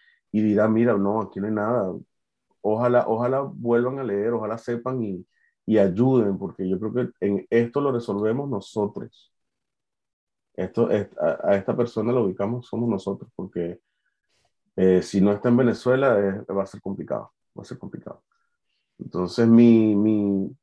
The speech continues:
repito de nuevo, mi intención es u-, utilizar tu canal que va con la temática y, y, y verlo tal cual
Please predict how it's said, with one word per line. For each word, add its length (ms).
repito 500
de 80
nuevo, 300
mi 120
intención 540
es 400
u-, 180
utilizar 600
tu 120
canal 480
que 140
va 200
con 120
la 100
temática 720
y, 360
y, 340
y 40
verlo 500
tal 240
cual 380